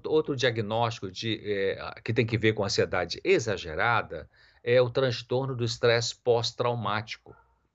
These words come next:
Inclusive, nesse momento de pandemia, né, o pó-, meio que pós-pandemia,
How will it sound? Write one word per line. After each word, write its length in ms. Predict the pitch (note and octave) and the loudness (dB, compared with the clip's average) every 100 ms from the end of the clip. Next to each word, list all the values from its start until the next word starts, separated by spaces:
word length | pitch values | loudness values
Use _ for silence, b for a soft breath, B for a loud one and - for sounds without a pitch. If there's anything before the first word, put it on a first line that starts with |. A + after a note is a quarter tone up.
| _ | _
Inclusive, 480 | G2 A#2 G#2 C#3 D#3+ | -4 -2 0 0 2
nesse 280 | B2 B2+ B2+ | 2 2 2
momento 640 | A2+ G2+ G2 C3+ F#3+ - | 2 2 2 0 0 -4
de 140 | G2+ G#2 | -6 -4
pandemia, 640 | G#2+ F#2+ F#2 F2 C3 D3+ | -2 0 0 2 2 4
né, 100 | F#2+ | 4
o 80 | F#2+ | 2
pó-, 300 | - A2+ G#2+ | 4 4 6
meio 240 | A#2+ C#3+ | 4 4
que 100 | B2 | 2
pós-pandemia, 1200 | G#2+ - C3+ C#3+ - F#2+ F2 F2 F#2 D#3 E3+ F#2 | 0 4 4 2 0 -2 -2 -4 -4 -4 -2 -2